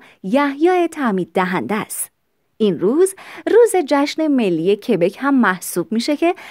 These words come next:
فقط در استان کبک کانادا به عنوان روز تعطیل رسمی شناخته می‌شه. در گذشته، در کشورهای مختلف خانواده‌ها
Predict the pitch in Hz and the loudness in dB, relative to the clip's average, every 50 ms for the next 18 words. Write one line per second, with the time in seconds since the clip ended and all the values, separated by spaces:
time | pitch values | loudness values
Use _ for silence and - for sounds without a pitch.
0 | - - - - - 403 381 381 381 392 392 - 302 269 262 240 - 214 233 - | -20 -20 -8 -2 0 0 2 2 0 0 0 0 0 0 0 0 0 0 0 0
1 | - 214 196 196 202 202 - 240 175 165 165 170 - 190 196 - 240 220 202 202 | -2 0 0 0 -2 -2 -4 -2 -2 -2 -2 -2 -2 -4 -2 -2 -2 0 0 0
2 | 196 180 285 302 233 170 165 196 190 - 185 180 175 160 160 185 180 170 170 160 | 0 0 0 0 0 0 0 0 0 2 0 0 0 -2 -2 -2 -2 0 0 -2
3 | 165 156 170 175 165 165 175 175 175 - 240 - 170 180 - 202 175 180 175 175 | -2 0 0 -2 0 0 0 -2 -2 -4 -6 -6 -6 -4 -4 -2 -2 -2 -2 -2
4 | 185 180 185 180 - - 190 180 175 170 - - _ - - - 330 233 202 180 | -2 -2 -2 -4 -4 -4 -2 -2 -2 -4 -6 -10 _ -8 -2 2 2 2 2 0
5 | 175 - - 160 123 110 - - - - - - _ _ _ _ _ _ _ _ | -2 -4 -6 -6 -6 -6 -8 -8 -8 -10 -10 -12 _ _ _ _ _ _ _ _
6 | _ _ - 180 160 147 - 185 180 180 196 196 220 - - 311 320 320 320 - | _ _ -4 -4 -4 -2 -2 -2 0 0 0 -2 -2 -2 0 0 0 0 -4 -10
7 | - - - - 339 349 349 330 - 392 370 - 403 381 370 339 392 359 359 359 | -20 -16 -8 -4 -2 -2 0 2 0 0 0 2 0 0 0 2 2 2 4 4
8 | 339 285 262 - - 285 233 202 196 202 196 - - 214 190 170 151 147 139 - | 4 4 2 0 -2 -2 -2 0 -2 -4 -4 -2 -2 -2 -2 -2 -2 -4 -4 -4
9 | 147 170 202 247 294 330 | -4 -2 0 0 0 -2